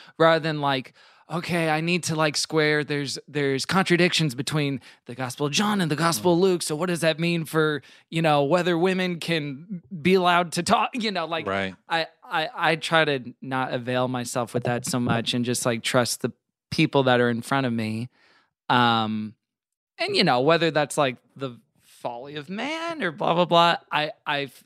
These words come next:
Speaker 1: I've, I'm really trying to shed that idea. And I still, this is sort of the bringing a gun to a knife fight with it, but, like, with whatever the belief system is,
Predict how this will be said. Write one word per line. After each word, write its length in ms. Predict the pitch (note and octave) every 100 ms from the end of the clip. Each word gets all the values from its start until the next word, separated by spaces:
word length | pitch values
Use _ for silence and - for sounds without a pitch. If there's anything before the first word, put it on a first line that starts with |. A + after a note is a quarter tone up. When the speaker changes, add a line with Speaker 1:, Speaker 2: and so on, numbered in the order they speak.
| -
Speaker 1:
I've, 260 | C3+ C3 B2+ C#3 -
I'm 240 | C#3 C3+
really 320 | C#3 C#3 C3+
trying 280 | B2 C3 B2
to 60 | A#2+
shed 340 | - B2 A2
that 140 | A#2+ A2+
idea. 560 | A2+ A2 A#2 A2+ A2+ - - _ _ _ -
And 220 | F#3 F3 -
I 140 | E3
still, 640 | E3+ - F#3+ F#3+ F#3 F3 E3
this 240 | D3+ E3 F3
is 100 | -
sort 180 | E3+ D#3+
of 60 |
the 80 | D3
bringing 300 | C#3 D3+ D3
a 40 |
gun 240 | C3 C3 B2+
to 120 | C#3+
a 60 | A#2+
knife 260 | A2+ A#2 -
fight 420 | D#3+ E3 F3+ - -
with 240 | F3+ F3
it, 180 | G3 G3+
but, 140 | D3
like, 220 | C3 B2+ _ - _ -
with 160 | C#3+
whatever 440 | D3 D3+ D#3 C#3 C#3
the 100 | B2
belief 320 | A#2+ B2+ B2+
system 380 | D3 C3+ D#3 E3+
is, 180 | F#3